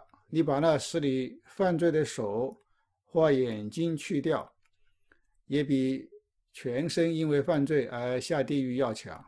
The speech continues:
第十节，你们要小心，不可轻看这小子里的一个。我告诉你们，他们的使者在天上常见我父的面。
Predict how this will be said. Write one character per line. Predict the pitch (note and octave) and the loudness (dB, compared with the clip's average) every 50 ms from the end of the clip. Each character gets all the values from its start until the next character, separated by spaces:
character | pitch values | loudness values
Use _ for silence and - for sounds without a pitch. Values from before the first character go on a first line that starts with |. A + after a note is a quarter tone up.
| _ _ _ _ _ _ _ _ _ _ _ _ _ _ _ _ _ _ _ _ _ _ _ _ _ _ _ _ _ | _ _ _ _ _ _ _ _ _ _ _ _ _ _ _ _ _ _ _ _ _ _ _ _ _ _ _ _ _
第 | - D3 C3 | -6 -4 -4
十 | - - B2+ A#2 | -4 -4 -6 -6
节， | A2+ A#2 G#2+ G#2+ - - - _ _ _ _ _ _ _ _ _ _ _ _ _ _ _ _ _ _ _ _ _ _ _ - | -4 -4 -6 -6 -8 -12 -18 _ _ _ _ _ _ _ _ _ _ _ _ _ _ _ _ _ _ _ _ _ _ _ -6
你 | C#3 C3+ | -2 0
们 | C#3 D#3 E3+ | 0 4 6
要 | F3 E3 D3+ | 6 6 4
小 | B2+ - D3 B2 A#2 | 4 0 -2 -2 -2
心， | A2+ - - D#3 D#3 D#3+ D#3+ - - - _ _ | -4 -4 -4 -2 -2 -4 -6 -8 -12 -18 _ _
不 | - F3 | -2 -2
可 | D#3+ - D3+ C3 B2 A#2 A#2 | 0 2 0 0 0 -2 -4
轻 | - - - - F#3 F#3 F#3+ F#3+ | -8 -10 -8 -4 -4 -2 -2 0
看 | - F3 F#3 F3 D3 A2+ - - - _ _ | 0 2 2 2 2 0 -6 -12 -20 _ _
这 | - - E3 D#3 | -4 0 0 0
小 | C3+ - - C3 A2 A2 | 0 -2 -4 -4 -4 -4
子 | - - D3 | -4 -4 -4
里 | B2+ B2+ | -2 -2
的 | A#2+ B2+ A#2 | -2 -4 -4
一 | G#2+ A2 B2 B2+ | -4 -4 -6 -6
个。 | B2 - D#3 C#3+ A2 - - - - _ _ _ _ _ _ _ _ _ _ _ | -2 -2 0 -2 -2 -4 -12 -20 -20 _ _ _ _ _ _ _ _ _ _ _
我 | - A#2+ A#2 B2 | -6 -6 -4 -2
告 | A#2 E3+ D#3 D3 | 0 2 2 2
诉 | C#3 - C3+ | 0 -2 -4
你 | A#2 A#2+ A2+ | -4 -4 -6
们， | A2 A2 A2+ A#2 B2 C#3 A#3+ - - _ _ _ _ _ _ _ _ _ | -6 -6 -6 -6 -6 -8 -10 -14 -18 _ _ _ _ _ _ _ _ _
他 | - - D#3+ D#3+ | -6 -4 -2 0
们 | D#3 D#3+ D#3 | 0 0 0
的 | D3 D3 C#3 C#3 C#3+ D3 D3+ - | 2 2 2 2 2 0 -4 -8
使 | - - - - C3+ C3+ E3+ F#3 | -12 -12 -10 -8 -4 -2 -2 -2
者 | F3 D#3+ A2+ G2+ G#2 A#2 B2+ C3+ - - - _ _ _ | -2 -2 -4 -2 -4 -4 -6 -6 -8 -12 -20 _ _ _
在 | - D#3+ C#3+ C3 | -2 0 0 0
天 | A#2 - D#3 D#3+ D#3+ D3 | 0 -2 -4 -4 -4 -2
上 | C#3 E3+ C#3+ A2 - - _ _ _ _ _ _ _ _ _ _ _ - | 0 0 -2 -2 -4 -10 _ _ _ _ _ _ _ _ _ _ _ -16
常 | - - B2 A#2 C#3+ E3+ | -12 -10 -6 -4 -2 0
见 | F3 F#3 F3+ D#3 C3+ | 4 6 6 6 4
我 | A#2 A2 | 2 0
父 | G#2+ - D#3+ D3+ | -2 -2 -2 -2
的 | - B2 | -2 -2
面。 | B2 C#3 D3 C3 G#2+ | -2 -2 -2 -2 -4